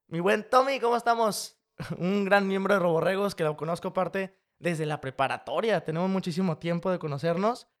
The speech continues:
y también cada episodio lo escucha, me da su feedback, ya sea por voice note o escrito.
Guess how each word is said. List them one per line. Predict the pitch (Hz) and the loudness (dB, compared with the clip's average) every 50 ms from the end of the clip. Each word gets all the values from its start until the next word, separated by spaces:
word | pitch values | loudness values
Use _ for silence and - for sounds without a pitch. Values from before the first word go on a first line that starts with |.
| _ _ _ | _ _ _
y | 160 170 170 175 175 170 170 170 | -4 -2 -2 -2 -2 -2 -4 -4
también | 170 - 175 175 190 190 185 | -2 -2 -2 0 -2 -2 2
cada | 214 208 208 | 4 6 6
episodio | 208 202 180 175 190 196 196 | 6 4 0 0 0 0 2
lo | 175 | 0
escucha, | 165 - - 214 220 214 - 226 214 | 0 -2 -2 -4 -4 0 0 0 2
me | 196 170 156 | 2 4 2
da | 160 160 | 2 2
su | - 170 | 0 -4
feedback, | - - 208 202 170 190 190 190 185 175 | -4 -4 -4 -2 0 0 0 0 0 -2
ya | 151 | -4
sea | 143 165 151 | -6 -6 -6
por | - - 143 139 | -6 -8 -4 0
voice | 160 185 196 190 175 | 2 2 2 2 2
note | 185 185 185 185 180 180 147 | 0 0 2 2 0 0 -2
o | 143 | -8
escrito. | - - 170 196 196 165 - 226 277 302 _ | -6 -4 -4 -4 -2 2 0 0 0 -2 _